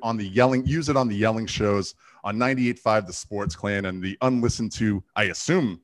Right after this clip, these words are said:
they talk about it on W E E I, but no one would really know because if a bear shits in the woods and no one smells it, did it really happen? Um, Andy Gresh, that one's for you. Um, I love it. Everything, on-, once training camp starts,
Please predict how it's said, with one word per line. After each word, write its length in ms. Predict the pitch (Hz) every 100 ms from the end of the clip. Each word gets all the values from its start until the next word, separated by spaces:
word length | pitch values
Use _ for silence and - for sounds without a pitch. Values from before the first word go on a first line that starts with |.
| _
they 120 | 95 95
talk 260 | 92 87
about 160 | 87 87
it 60 |
on 100 | 87
W 340 | 82 90 90 92
E 220 | 92 92
E 40 | 87
I, 160 | 104
but 160 | 92 90 95
no 140 | 98
one 120 | 110 107
would 140 | 92
really 280 | 101 92 90
know 320 | 123 104 95 _ _ _ _
because 180 | 113 95
if 80 | 90
a 60 |
bear 240 | 95 117 113
shits 320 | - 123 -
in 80 | 101
the 80 |
woods 320 | 101 120 113 107
and 80 |
no 80 | 107
one 100 | 104
smells 380 | - 131 147 101
it, 80 | 101
did 120 | 104
it 100 | 101
really 200 | 95 92
happen? 360 | 92 151 - - _ _ _ _ _ _
Um, 380 | 92 90 90 85 -
Andy 200 | 107 92
Gresh, 240 | 92 90 -
that 140 | 87
one's 160 | 87 82
for 140 | -
you. 220 | 85 92 - _ _ _ _ _ _ -
Um, 300 | 98 95 92 85 _ _ _ -
I 120 | 131
love 260 | 123 120 117
it. 80 | -
Everything, 520 | 170 208 - 165 135 _ _ _ _ - 113
on-, 160 | 131
once 220 | 151 214 -
training 300 | 156 160 160
camp 200 | 156 143
starts, 500 | - 127 131 -